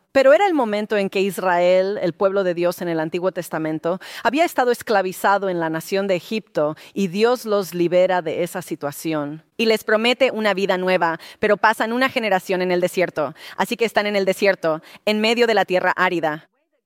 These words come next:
Y la forma en que Dios les proveía comida era que todos los días caía una sustancia sobre el campamento que podían usar para hacer pan con ella. Se llamaba maná,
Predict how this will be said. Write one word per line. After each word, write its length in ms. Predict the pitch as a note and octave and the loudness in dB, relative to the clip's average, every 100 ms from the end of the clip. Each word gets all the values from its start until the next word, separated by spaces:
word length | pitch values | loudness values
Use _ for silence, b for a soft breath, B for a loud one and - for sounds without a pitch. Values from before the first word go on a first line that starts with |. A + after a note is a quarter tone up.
| _ | _
Y 120 | A#3 | 0
la 180 | A#3+ A3+ | 4 4
forma 520 | G#3+ D4+ D#4+ E4 D4+ | 4 4 4 4 2
en 100 | C4 | 0
que 160 | A#3+ B3+ | 0 0
Dios 340 | G#3 A3 A3 | 2 2 2
les 240 | A3 G#3+ - | 0 -2 -2
proveía 600 | - G#3 F#3+ F#3+ G#3+ G#3+ | 0 2 4 4 4 2
comida 640 | - G3+ G3+ G3+ F3+ E3+ | 0 -2 0 2 4 4
era 260 | E3 F#3+ G3 | 4 2 2
que 200 | - F#3 | 0 -4
todos 520 | - A#3 A#3 C#4 B3 | 2 2 4 4 2
los 300 | B3 A3 F#3+ | 0 0 0
días 440 | G3 F#3 F#3 F#3+ | 0 2 2 0
caía 400 | - F#3+ F#3 G3 | 0 0 2 2
una 280 | G3 G#3+ G#3 | 2 0 -2
sustancia 800 | G#3 G#3 F3+ - A3+ B3 B3 C4 | -2 -6 -6 0 0 0 -2 -2
sobre 380 | B3 B3 F#3+ F#3+ | 0 -2 2 2
el 120 | F3+ | 0
campamento 840 | - F3+ F3+ F#3 F3 F3+ F#3 E3+ G3+ | 0 -2 0 -2 0 0 -2 -2 -4
que 160 | - F3+ | -4 -6
podían 560 | - F3 F3 F3+ F3+ | -2 -2 0 0 0
usar 560 | F3+ E3+ - E3 E3 - | -4 -6 -2 -2 -2 -2
para 260 | E3+ D#3+ | -2 -2
hacer 380 | D3+ D#3+ F3 E3 | -4 -4 -6 -4
pan 360 | - D#3 D3+ E3 | -4 -2 -4 -8
con 160 | - F#2+ | -8 -10
ella. 240 | G#2+ - - - | -8 -12 -14 -10
Se 240 | - A#3 | 0 2
llamaba 360 | A3+ A3 A3 A3+ | 2 4 4 4
maná, 540 | G3+ F#3+ F#3 E3+ - | 2 2 0 0 -6